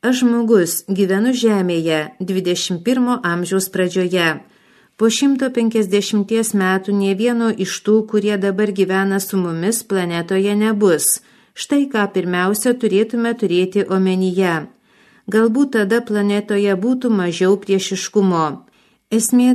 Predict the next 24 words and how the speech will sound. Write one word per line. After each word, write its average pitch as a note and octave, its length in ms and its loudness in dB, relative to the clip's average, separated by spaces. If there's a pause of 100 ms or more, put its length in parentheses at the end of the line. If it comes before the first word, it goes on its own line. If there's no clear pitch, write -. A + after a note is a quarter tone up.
ta, G3+ 240 0
kad G#3 320 -2
būna A#3 320 4
žmonių, F#3+ 480 0
kurie A3 320 2
gyvena G#3 480 0
savo G#3+ 320 0
siaurame F#3+ 560 -2
pasaulėlyje, F#3 960 0 (340)
neišeina A3+ 640 2
už A3 160 -2
savo G#3+ 320 0
siauros G3 560 0
kultūros G3 640 0
ir F#3+ 160 -4
savo A#3 320 0
šalies G#3+ 480 0
ribų, G#3 380 2 (580)
bet G#3+ 240 0
yra B3+ 160 2
žmonių, G3+ 540 2 (100)
kurie F#3+ 240 -2
laiko F3+ 400 0
save G#3 400 -2